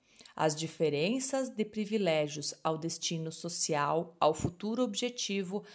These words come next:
ao princípio e função de seleção.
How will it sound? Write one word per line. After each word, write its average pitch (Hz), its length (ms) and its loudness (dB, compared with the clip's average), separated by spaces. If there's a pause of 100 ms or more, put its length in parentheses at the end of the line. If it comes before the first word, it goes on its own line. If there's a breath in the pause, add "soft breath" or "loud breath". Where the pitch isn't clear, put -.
(140 loud breath)
ao 170 160 4
princípio 180 640 0
e 233 60 -4
função 208 500 0
de 180 80 -4
seleção. 175 680 0